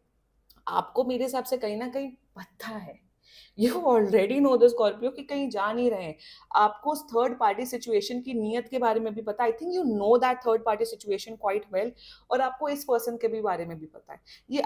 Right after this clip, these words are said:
आ रहे हैं कमिटमेंट, लव, सब कुछ लेके in their coming future action। They are realizing your importance, Scorpio। Your energy, Scorpio, I am, I am happy with you। I am proud of you, Scorpio।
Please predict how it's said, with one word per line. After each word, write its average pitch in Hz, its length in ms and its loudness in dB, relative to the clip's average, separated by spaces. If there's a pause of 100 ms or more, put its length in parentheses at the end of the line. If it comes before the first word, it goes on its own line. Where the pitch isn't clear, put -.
आ 233 200 10
रहे 277 120 2
हैं 269 160 0
कमिटमेंट, 233 640 0
लव, 233 480 4
सब - 340 -4
कुछ 240 240 -2
लेके 170 320 -6
in 214 140 -2
their 214 220 -2
coming 196 240 -8
future 180 400 -8
action। 165 240 -12
They 262 120 4
are 254 80 0
realizing 185 480 -2
your 180 140 -6
importance, 160 500 -14
Scorpio। - 340 -20 (1400)
Your 254 280 8
energy, 247 300 0 (120)
Scorpio, 226 500 2 (160)
I 220 280 0
am, 262 200 -8 (840)
I 254 220 -2
am 262 40 -2
happy 180 580 -6
with - 300 -8
you। - 100 -10 (1200)
I 233 60 8
am 240 200 0
proud 196 220 6
of 208 220 4
you, 165 160 2
Scorpio। 151 420 -2